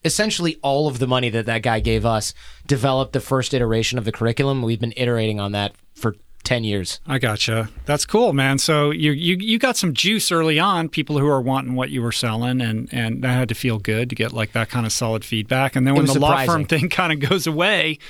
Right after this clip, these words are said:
Speaker 2: you're already kinda set up, right?
Speaker 1: Yeah, yeah. It
Speaker 2: So
Speaker 1: was, uh,
Speaker 2: you had
Speaker 1: it
Speaker 2: a lot of momentum at that point.
Speaker 1: We had a lot of momentum. We had a lot of momentum at that point. Um, not as much as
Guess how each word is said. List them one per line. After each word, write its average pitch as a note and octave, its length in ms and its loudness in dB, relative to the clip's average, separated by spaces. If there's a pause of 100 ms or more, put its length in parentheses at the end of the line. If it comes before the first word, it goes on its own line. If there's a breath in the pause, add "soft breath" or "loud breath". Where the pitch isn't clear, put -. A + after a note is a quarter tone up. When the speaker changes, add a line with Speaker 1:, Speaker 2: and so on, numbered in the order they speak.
(400 loud breath)
Speaker 2:
you're D#3+ 220 2
already G3 260 2
kinda E3+ 260 0
set D#3+ 320 0
up, A3 380 -2
right? C3 460 -4
Speaker 1:
Yeah, F3 320 2 (160)
yeah. D3 340 2 (100)
It C#3+ 140 2
Speaker 2:
So C3 240 4
Speaker 1:
was, B2 160 0
uh, D#3 220 4
Speaker 2:
you C#3+ 40 4
had D3 120 4
Speaker 1:
it - 20 2
Speaker 2:
a C#3 40 2
lot C#3 180 2
of A#2+ 60 -2
momentum B2 500 0
at - 80 -8
that G#2+ 160 -4
point. G#2+ 280 -8
Speaker 1:
We D3+ 120 4
had D#3 120 2
a E3 40 0
lot D#3+ 160 2
of D#3+ 80 2
momentum. C#3+ 440 0
We C3 100 2
had C3+ 80 4
a - 40 0
lot C3+ 220 2
of C#3+ 80 0
momentum B2+ 320 0
at A#2+ 80 -2
that A#2 180 -2
point. A#2 400 0 (460 loud breath)
Um, D3+ 240 2
not D#3 260 2
as D3+ 100 2
much D3+ 260 2
as B2 220 -2